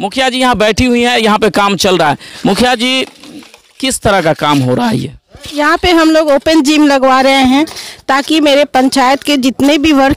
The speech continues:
Speaker 2: के लोगों हैं, बच्चे हो, बूढ़े हो, औरत हो, मतलब हर वर्ग के लोगों के लिए मैं ये जिम लगवा रही हूँ।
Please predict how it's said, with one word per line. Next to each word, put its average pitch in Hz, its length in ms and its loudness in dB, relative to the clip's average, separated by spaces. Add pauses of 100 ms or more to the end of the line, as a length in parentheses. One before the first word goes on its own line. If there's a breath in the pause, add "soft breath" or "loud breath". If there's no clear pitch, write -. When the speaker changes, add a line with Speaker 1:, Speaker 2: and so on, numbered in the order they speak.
Speaker 2:
के 285 80 0
लोगों 233 420 2
हैं, 247 180 2 (640 loud breath)
बच्चे 311 400 0
हो, 277 400 4
बूढ़े 311 360 2
हो, 269 460 2 (260)
औरत 302 380 2
हो, 269 400 2 (320)
मतलब 302 320 0
हर 311 240 0
वर्ग 320 300 0
के 311 60 0
लोगों 269 300 2
के 294 120 0
लिए 277 240 2
मैं 254 140 2
ये 254 320 2 (220)
जिम 254 240 2
लगवा 226 340 2
रही 190 260 2
हूँ। 160 320 -8